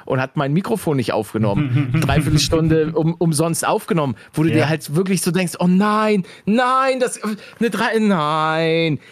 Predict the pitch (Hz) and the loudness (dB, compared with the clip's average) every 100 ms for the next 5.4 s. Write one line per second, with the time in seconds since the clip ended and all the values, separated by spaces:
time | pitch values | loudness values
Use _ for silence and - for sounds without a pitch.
0 | - 139 147 139 147 - 160 - 107 175 | -6 -4 -2 -4 -4 -4 -4 -2 -2 -2
1 | 196 151 123 - - - 135 127 131 - | -2 -4 -4 -10 -20 -6 -2 0 -2 -4
2 | 143 - 147 135 139 139 - 151 127 131 | -6 -4 0 2 2 0 -2 -4 0 0
3 | 127 110 95 - - - 147 135 127 117 | 2 0 -4 -8 -10 -4 -2 0 -2 -2
4 | 143 120 151 165 160 151 - 156 156 151 | -2 0 0 2 2 0 -2 0 2 0
5 | 139 139 139 139 | -2 -2 0 0